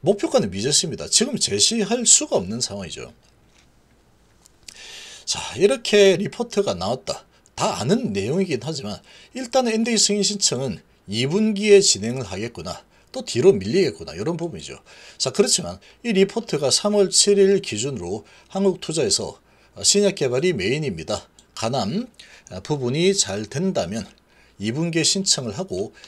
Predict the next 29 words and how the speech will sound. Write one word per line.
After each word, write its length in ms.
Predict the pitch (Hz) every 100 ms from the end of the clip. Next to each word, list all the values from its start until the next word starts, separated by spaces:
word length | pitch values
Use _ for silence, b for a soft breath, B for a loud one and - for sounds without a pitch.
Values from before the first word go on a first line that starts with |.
| B
시나리오대로 1300 | - 151 156 165 156 139 131 131 104 98 101 101 117
되면, 340 | 156 117 101 123 b b b
어, 260 | 82 80 76 - _ - -
최고의 340 | - 185 202
시나리오로 480 | 170 170 170 156 135
간다면 480 | 127 123 98 110 - b b -
매출 240 | 101 -
사 160 | - 113
조에 200 | 127 139
삼 260 | - 95
조 240 | 104 104 -
영업이익 380 | 101 101 92 180
나오겠다. 400 | 73 67 76 - B B B B B
자, 220 | - 85 78
요렇게 600 | 147 247 - 190 185 160
리포트를 480 | 117 117 196 170 -
냈죠. 160 | -
아주 120 | 170 196
간단하게 500 | - 226 240 339 330
냈죠. 340 | 202 - 104 - - -
아주 220 | 196 -
간단합니다. 560 | 160 135 82 - - - _ _ b b b -
뭐, 100 | -
큰 220 | - 370
내용은 240 | 302 135 -
없다. 240 | - - B B B B
그러나 460 | - 196 214 113 160
중요한 640 | - 135 160 220 277 269 240
거는 320 | 143 160